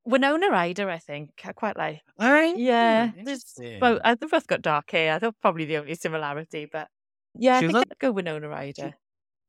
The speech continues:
Speaker 2: yeah. Similarly, she's also got a checkered past like you, right?
Speaker 1: This
Speaker 2: So
Speaker 1: is
Speaker 2: she's got
Speaker 1: exactly, yeah.
Speaker 2: shoplifting
Speaker 1: Actually,
Speaker 2: and
Speaker 1: there's,
Speaker 2: stuff, so
Speaker 1: yeah, ve-, lots in common.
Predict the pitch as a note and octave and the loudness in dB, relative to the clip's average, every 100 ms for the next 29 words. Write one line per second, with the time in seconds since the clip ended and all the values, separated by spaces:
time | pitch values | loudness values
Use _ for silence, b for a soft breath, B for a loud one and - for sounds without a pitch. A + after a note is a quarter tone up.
0 | - D3 C#3+ C#3+ D3 G#3+ G#3+ G3+ E3+ D#3 | -4 -2 0 0 0 0 0 0 0 -2
1 | C3+ C#3+ C#3+ C#3+ D3+ B2+ A2 - - G2 | -4 -4 -4 -6 -8 -12 -12 -12 -8 -6
2 | - C3 A2+ - F2 _ F2 F2 F2+ A2+ | 0 0 0 -8 -16 _ -20 -18 -16 -10
3 | D#3+ D#3 D#3+ D#3 - D#3 G#2 D#3 D#3 D#3 | -6 -6 -8 -8 -2 -2 -2 -4 -2 0
4 | D3+ A#2 G2+ F#3 D#3 - G#2+ E3+ D3+ D3 | 0 0 -2 -4 -4 -8 -14 -2 0 0
5 | D3+ _ _ _ F#3+ F#3 G3 - E3 D#3+ | -2 _ _ _ -8 -6 -8 -8 -18 -14
6 | D#3 D#3 E3 | -12 -10 -12